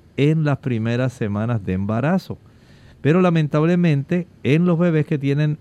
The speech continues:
este defecto del tubo neural, esa porción ósea generalmente no cerró adecuadamente y quedó básicamente abierta o dividida.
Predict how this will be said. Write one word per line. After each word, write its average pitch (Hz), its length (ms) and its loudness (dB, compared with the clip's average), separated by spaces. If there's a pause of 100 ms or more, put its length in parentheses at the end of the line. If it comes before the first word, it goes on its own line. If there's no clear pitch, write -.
este 131 300 0
defecto 135 500 -2
del 107 160 0
tubo 110 260 -4
neural, 139 460 0 (640)
esa 170 640 2
porción 165 840 0 (260)
ósea 120 640 0 (280)
generalmente 135 1300 2 (460)
no 120 340 4
cerró 156 440 2
adecuadamente 139 1040 0 (420)
y 190 160 2
quedó 180 420 2
básicamente 151 1080 0 (100)
abierta 180 880 2
o 185 220 2
dividida. 110 800 -2